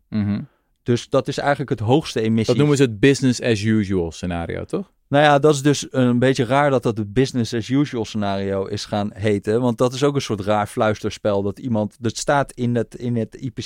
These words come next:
Speaker 2: C-rapport, wordt het niet be-, business as usual genoemd.
Speaker 1: Oké.
Speaker 2: Maar, eh,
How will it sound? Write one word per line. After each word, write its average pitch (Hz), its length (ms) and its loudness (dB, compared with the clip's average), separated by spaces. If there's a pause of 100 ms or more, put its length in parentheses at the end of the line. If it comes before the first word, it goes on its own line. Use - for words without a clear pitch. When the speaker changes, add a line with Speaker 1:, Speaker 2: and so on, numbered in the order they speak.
Speaker 2:
C-rapport, 135 420 -4
wordt 117 160 -4
het 131 100 -8
niet 147 260 -2
be-, 127 240 2
business 123 480 0
as 107 140 -4
usual 110 340 0
genoemd. 101 380 -4
Speaker 1:
Oké. - 280 -2 (480)
Speaker 2:
Maar, 120 380 2 (120)
eh, 117 220 2